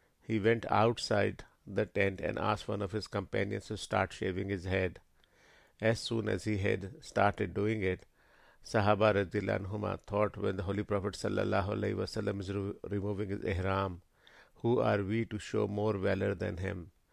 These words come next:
They immediately started shaving each other's heads and removing their ihram. This was the outcome of the suggestion of Hazrat Um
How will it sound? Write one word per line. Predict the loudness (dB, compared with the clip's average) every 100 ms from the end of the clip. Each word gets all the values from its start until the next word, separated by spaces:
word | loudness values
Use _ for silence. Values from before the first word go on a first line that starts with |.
| _ -20 -20 _ -4
They | -2 0
immediately | 0 2 2 2 -2 -2 -2
started | 0 -2 -2 -2
shaving | -2 0 0
each | -2 -2
other's | -2 -2 -2
heads | 0 0 0
and | -6 -6 -4
removing | -4 -2 -2 -2 -6
their | -4 -2
ihram. | 0 0 2 0 -2 -10 _ _ _ -20 -20 -20 -20 -12 0
This | 2 2
was | 2 2
the | 2 4
outcome | 4 4 2 0 0
of | -2
the | -4
suggestion | -4 -2 -2 -2 -4
of | -4
Hazrat | -4 -4 -4
Um | -2